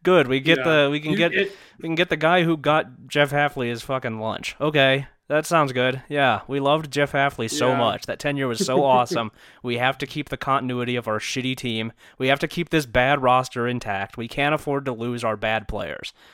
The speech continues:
Speaker 1: What are you talking about? You sound crazy. <laughs> You so-
Speaker 2: Ugh.
Speaker 1: <laughs> What is there to keep intact? It's, they sucked. They were not good. There's nothing to keep intact. There's no reason to do this.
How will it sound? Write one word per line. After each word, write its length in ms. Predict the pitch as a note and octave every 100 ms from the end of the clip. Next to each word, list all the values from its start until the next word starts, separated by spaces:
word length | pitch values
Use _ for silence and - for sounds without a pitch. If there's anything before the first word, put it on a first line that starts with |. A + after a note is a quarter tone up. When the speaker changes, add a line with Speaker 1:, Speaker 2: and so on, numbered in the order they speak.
| _ _
Speaker 1:
What 140 | F3 G#3+
are 20 |
you 60 |
talking 340 | A#3+ G3+ G#3+ E3+
about? 520 | A#2+ A2+ - G1+ -
You 140 | C#3+ D#3+
sound 320 | F#3 G3 F#3+
crazy. 580 | F3+ E3 D3+ - - -
<laughs> 140 | -
You 60 | -
so- 560 | E3 D#3 D3+ C3+ B2+ C3+
Speaker 2:
Ugh. 180 | D4+ G#3
Speaker 1:
<laughs> 20 | - C#4 - - C4+ - - B3+ G#3+ E4 - - A3
What 180 | A3+
is 160 | C4 A3+
there 140 | C4
to 80 | A#3+
keep 320 | A3 B3+ A#3+
intact? 580 | G#3+ G3+ G#3 G3+ D3 -
It's, 320 | D#3+ E3 D3+
they 180 | E3 F3
sucked. 680 | F#3+ - G3 D3+ - - C#3
They 140 | D#3 F3+
were 160 | F3+
not 260 | E3+ F3 E3
good. 320 | D3+ A#2+ -
There's 240 | C3+ D3
nothing 300 | D#3 E3+ F3+
to 60 | E3+
keep 200 | E3 D3+
intact. 380 | C3+ C3 G#2+ A2
There's 140 | B2
no 140 | C3 C#3
reason 280 | C#3+ C#3+ C3
to 80 |
do 160 | A#2 G#2+
this. 320 | A2+ - -